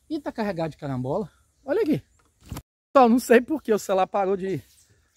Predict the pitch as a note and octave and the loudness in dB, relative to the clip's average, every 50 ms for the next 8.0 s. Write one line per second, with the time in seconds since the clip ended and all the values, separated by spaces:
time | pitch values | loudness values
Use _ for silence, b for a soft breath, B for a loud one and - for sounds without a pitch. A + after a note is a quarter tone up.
0 | _ _ _ _ F3+ E3+ C3+ C3+ B2 D3+ - C#4+ G3+ E3+ - - - A3 G#3 G#3 | _ _ _ _ -4 -2 -2 0 0 4 6 8 8 6 4 0 -2 2 4 4
1 | A3 A3 G3 D#3+ - - - - - - - _ _ _ _ _ _ _ _ - | 6 4 4 2 -2 -10 -18 -20 -20 -20 -20 _ _ _ _ _ _ _ _ -20
2 | _ - D3+ C3 D#3+ - - - E3+ D#3+ D#3+ E3+ G3 A3+ A3+ - E3 C#3 C3+ - | _ -12 -10 -8 -8 -10 -2 0 0 2 2 4 4 2 2 2 -2 -6 -6 -2
3 | - G3+ G#3+ A3+ G#3+ - - F3+ D#3+ E3 D#3 - - G#3+ G#3+ G3 A#3+ C4+ A#3+ - | 2 4 4 4 4 0 -2 -6 -6 -4 -6 -6 -8 -8 -4 0 0 0 0 -2
4 | G#3+ D#3 D3+ E3+ D3+ - - - - - A2+ C3 - - F3 G3 E3 D3 - - | -4 -4 -4 -4 -6 -8 -14 -18 -12 -12 -12 -10 -10 -8 -8 -6 -6 -8 -6 -2
5 | F#3 F#3 F3 D#3 D3 D3 C#3+ - G3+ A3+ A#3+ A3 G#3 A#3 C4 C4 G3 C3+ b b | 0 2 2 4 2 0 2 6 6 8 8 10 8 8 8 8 6 4 b b
6 | b b b b b b - F#3 F3 F#3+ F#3+ - - F#3+ - F#3+ F3+ F3 D#3 D3+ | b b b b b b -10 -8 -6 -6 -6 -4 -4 -4 -2 0 0 0 0 0
7 | D3+ D3+ - - C4 C4 G#3+ F3 G#3+ A#3+ A#3+ A3 G3 A#3 A#3+ B3+ B3+ A#3 F3+ | -2 -2 6 8 8 8 8 6 4 4 4 6 6 6 6 6 6 2 0